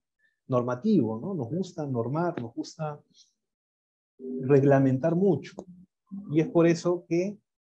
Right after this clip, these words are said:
ustedes podrán apreciar la, la, la fuerte incidencia de la producción, eh, normativa en el país. Acá, eh, podrán ver una muestra, ¿no? A nivel de leyes, eh, en algunos años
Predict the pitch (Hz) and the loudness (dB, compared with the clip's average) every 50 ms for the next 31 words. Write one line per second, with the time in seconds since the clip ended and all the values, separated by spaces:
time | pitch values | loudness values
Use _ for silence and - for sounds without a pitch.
0 | _ _ - 139 135 - 160 156 156 151 151 147 139 139 139 147 151 156 156 - | _ _ -12 -12 -4 0 2 2 2 2 2 2 4 4 4 2 2 0 -2 -4
1 | 147 139 135 - - 151 147 147 143 - - - 139 123 123 120 120 117 117 - | -4 -4 -4 -2 2 2 2 2 2 -2 -6 -10 -10 -8 -8 -8 -8 -10 -12 -14
2 | - - - - - - _ _ - 123 - - 175 170 170 170 196 185 175 170 | -16 -18 -18 -18 -20 -20 _ _ -10 -10 0 2 4 4 4 4 2 2 2 2
3 | - 156 147 151 170 185 175 160 - - 139 123 117 113 110 110 - - _ _ | 0 2 2 2 4 2 2 0 -2 -4 -8 -10 -10 -10 -12 -12 -16 -20 _ _
4 | _ _ _ _ _ _ _ _ - 120 117 - 123 123 120 117 - 151 147 147 | _ _ _ _ _ _ _ _ -10 -8 -4 -2 0 0 0 0 -2 -2 -2 0
5 | 151 151 151 135 123 120 120 - 135 139 135 127 123 127 123 165 160 151 151 147 | -2 -4 -6 -8 -8 -8 -8 -4 -2 0 0 0 0 -2 -2 2 2 4 4 4
6 | 147 139 135 - 127 139 151 151 131 - - - _ _ - - _ _ _ _ | 2 0 0 0 0 2 2 2 0 -4 -8 -14 _ _ -20 -20 _ _ _ _
7 | _ _ _ _ _ - 143 143 139 143 139 135 135 - _ _ _ 117 117 113 | _ _ _ _ _ -2 -2 0 0 0 -2 -6 -10 -12 _ _ _ -14 -12 -12
8 | 113 - - 127 120 120 131 135 135 135 135 135 127 131 135 135 139 139 135 123 | -12 -8 -4 -2 2 4 4 4 2 0 -2 -2 0 0 2 2 2 2 0 0
9 | 127 147 175 180 151 - - - - 220 - 120 156 156 _ _ _ _ _ _ | 0 2 2 2 0 0 -4 -12 -16 -16 -16 -14 -16 -18 _ _ _ _ _ _
10 | _ _ _ _ _ _ _ _ _ _ _ _ _ _ _ - 139 139 139 143 | _ _ _ _ _ _ _ _ _ _ _ _ _ _ _ 0 4 6 8 8
11 | 160 180 185 190 190 185 202 202 202 208 196 190 185 185 180 - - - - 147 | 8 8 8 8 10 10 10 8 8 8 6 6 4 4 0 -4 -12 -16 -10 -6
12 | 135 135 131 127 135 135 135 135 127 131 147 165 170 170 165 170 185 180 180 160 | -4 -2 -2 -2 0 2 4 4 4 4 4 4 2 2 0 -2 -2 -4 -2 -4
13 | 156 156 160 160 - - _ | -4 -4 -6 -8 -12 -18 _